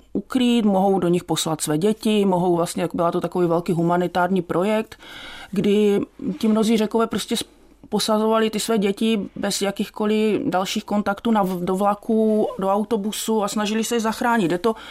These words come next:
byla to klasická uprchlická vlna, jakou vidíme za různých jiných válek, kdy, kdy se lidé snažili prchnout z oblastí, kde se nedalo žít. V podstatě i něco podobného, co vidíme dneska na Ukrajině, kdy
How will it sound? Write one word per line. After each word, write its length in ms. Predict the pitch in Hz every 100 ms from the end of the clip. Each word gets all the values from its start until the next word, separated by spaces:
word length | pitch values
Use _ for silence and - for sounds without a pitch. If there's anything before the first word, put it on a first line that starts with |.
| -
byla 120 | 226
to 100 | 240
klasická 480 | 277 247 262 - 269
uprchlická 580 | 240 254 240 240 - 254
vlna, 340 | 226 226 220
jakou 260 | 214 214 220
vidíme 360 | 208 190 220 208
za 120 | 208
různých 320 | 202 202 208
jiných 220 | 214 208 190
válek, 360 | 185 190 196
kdy, 380 | 196 180 190 196 - - - -
kdy 100 | 196
se 120 | 214
lidé 200 | 190 196
snažili 460 | - 185 185 202 208
prchnout 600 | - - 202 185 190 -
z 140 | -
oblastí, 520 | 180 170 180 - 185
kde 140 | 175 170
se 160 | 185
nedalo 360 | 170 165 160 165
žít. 300 | 147 151 -
V 40 |
podstatě 440 | - 233 - 240 247
i 140 | 233
něco 240 | 233 240
podobného, 400 | 226 220 214 214
co 140 | 220 214
vidíme 320 | 196 196 208
dneska 300 | 196 - 214
na 100 | 196
Ukrajině, 580 | 190 202 190 190 190 208 - - - -
kdy 160 | -